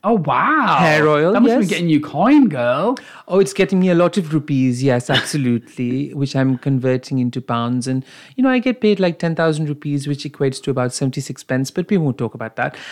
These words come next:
Speaker 2: Um, and, uh, yeah, I'm thinking of dyeing it. I might put some Fair and Lovely on it to make it lighter.
Speaker 1: No, you don't wanna do that, Bushra.
Speaker 2: Does that shit work?
Speaker 1: No, no, don't get into that.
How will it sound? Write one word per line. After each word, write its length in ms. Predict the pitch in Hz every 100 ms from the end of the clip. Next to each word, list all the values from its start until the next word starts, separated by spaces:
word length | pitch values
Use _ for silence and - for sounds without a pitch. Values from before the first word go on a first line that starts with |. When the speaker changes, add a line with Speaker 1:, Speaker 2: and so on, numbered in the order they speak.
| - -
Speaker 2:
Um, 800 | 226 233 240 233 247 254 247 247 - _ -
and, 600 | 254 262 269 269 277 269 269
uh, 560 | 277 277 269 269 277 -
yeah, 320 | 247 359 320
I'm 240 | - 240 247
thinking 320 | 320 311 370
of 120 | 294
dyeing 300 | 190 196 214
it. 220 | 277 320
I 20 | 247
might 160 | 226
put 160 | 240 -
some 140 | 226
Fair 240 | 208 202 202
and 100 | 196
Lovely 240 | 185 208
on 120 | 214
it 180 | 240 247
to 200 | - 196
make 240 | 185 180
it 120 | 190 170
lighter. 440 | 165 165 247 349 -
Speaker 1:
No, 200 | 185 175
you 120 | 175
don't 100 | 185
wanna 140 | 196 165
do 100 | 147
that, 140 | 113
Bushra. 400 | 113 107 - 98
Speaker 2:
Does 160 | 262 226
that 160 | 262
shit 280 | 254 277 262
work? 380 | 247 277 453 -
Speaker 1:
No, 360 | 160 190 247 262
no, 160 | 226
don't 340 | 143 120 135 131
get 120 | 117
into 200 | 113 101
that. 200 | 95